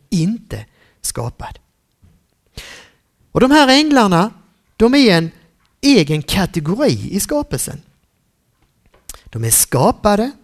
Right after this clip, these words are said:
i begynnelsen. De är också konstanta till sitt antal. Det, alltså, nu ska vi säga att änglar omtalas på många ställen i Bibeln, men vi får ändå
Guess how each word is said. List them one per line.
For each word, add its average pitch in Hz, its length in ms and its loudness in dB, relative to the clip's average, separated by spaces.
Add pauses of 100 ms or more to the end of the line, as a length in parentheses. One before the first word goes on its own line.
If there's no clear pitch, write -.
i 208 120 -2
begynnelsen. 202 760 -2 (760)
De 175 320 4
är 170 300 2
också 247 320 0
konstanta 139 800 -2
till 165 160 -2
sitt 151 220 -6
antal. 127 640 -6 (260)
Det, 220 280 2
alltså, 214 300 2
nu 208 200 -2
ska 208 140 0
vi 208 100 0
säga 254 320 2
att 143 200 -4 (260)
änglar 247 440 2
omtalas 233 480 -2
på 185 140 -2
många 185 540 0
ställen 202 320 0
i 139 60 0
Bibeln, 127 400 -2
men 170 120 0
vi 190 120 0
får 240 280 0
ändå 240 360 2